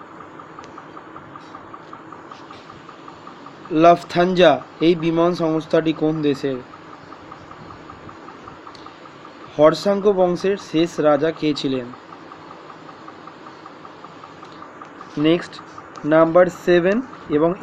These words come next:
এইট, অলবেরনির প্রকৃত নাম কি ছিল?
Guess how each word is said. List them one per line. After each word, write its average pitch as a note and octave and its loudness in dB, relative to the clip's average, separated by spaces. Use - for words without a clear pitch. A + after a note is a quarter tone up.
এইট, C3+ -2
অলবেরনির G3 6
প্রকৃত F3 0
নাম E3+ 2
কি F3 -4
ছিল? D3+ -2